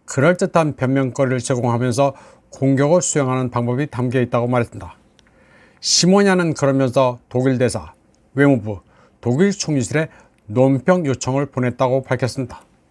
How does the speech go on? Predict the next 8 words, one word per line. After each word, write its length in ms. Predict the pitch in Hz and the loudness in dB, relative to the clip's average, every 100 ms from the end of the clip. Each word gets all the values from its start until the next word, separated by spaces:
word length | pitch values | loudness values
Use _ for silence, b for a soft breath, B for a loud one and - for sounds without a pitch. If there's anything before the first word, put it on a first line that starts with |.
| _ _ _ _ - - - | _ _ _ _ -20 -20 -6
한편 460 | 170 170 220 196 | -2 2 2 2
이와 320 | 151 160 165 | 2 4 6
관련해 500 | 147 143 139 139 131 | 6 2 2 2 0
마리아 440 | 120 117 123 160 156 | 0 2 2 2 0
자하로바 840 | - 135 107 143 131 127 113 98 | 0 0 2 2 4 4 2 0
러시아 380 | 113 120 - 156 | 0 0 0 -2
외교부 400 | 127 131 123 117 | -2 -2 0 -2
대변인은 480 | 113 107 120 143 | -2 -2 -2 -2